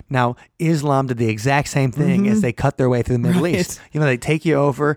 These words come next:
Speaker 1: and they're like, "All right, we're gonna take your local legend or
Speaker 2: This will make
Speaker 1: whatever,
Speaker 2: it easier.
Speaker 1: and
Speaker 2: This
Speaker 1: we're
Speaker 2: will
Speaker 1: gonna
Speaker 2: make it less painful."
Speaker 1: Yep, and we're gonna make him a djinn.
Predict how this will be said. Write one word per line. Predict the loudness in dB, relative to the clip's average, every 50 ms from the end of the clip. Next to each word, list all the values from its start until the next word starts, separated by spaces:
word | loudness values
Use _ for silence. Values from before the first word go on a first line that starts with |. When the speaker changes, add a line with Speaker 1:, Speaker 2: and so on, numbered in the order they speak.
| -4 -10 -16
Speaker 1:
and | -10 -6
they're | -4 -4
like, | -4 -2 -2
"All | -2 0 2
right, | 2 0
we're | 0 0 0
gonna | -2 -2 -4 -4 -8 _ _ _ _ _ -8
take | -4 -2 -2 -2 0
your | 0 0 2
local | 2 2 0 0 0 0 2 2 0 0 -2 -6 -14 -20 -20 _ -4
legend | -2 -2 -2 0 0 -2 0 0
or | 0
Speaker 2:
This | 0 2
will | 2
make | 2 2 2 2
Speaker 1:
whatever, | 2 2
Speaker 2:
it | 2
easier. | 0 0 0 0 0 -2 -2 -4
Speaker 1:
and | -4 -6
Speaker 2:
This | -4 -2
Speaker 1:
we're | 0
Speaker 2:
will | 0 2 2
Speaker 1:
gonna | 0
Speaker 2:
make | 0 0 0
it | 0
less | 0 0 0 0
painful." | 0 -2 -2 -2 -2 -2 0 2 2
Speaker 1:
Yep, | 2 0 0 -2
and | -2 0
we're | 0 0
gonna | 0 0 0
make | 0 0 0
him | 0 0
a | 0
djinn. | 0 0 0 0 0 -2 -2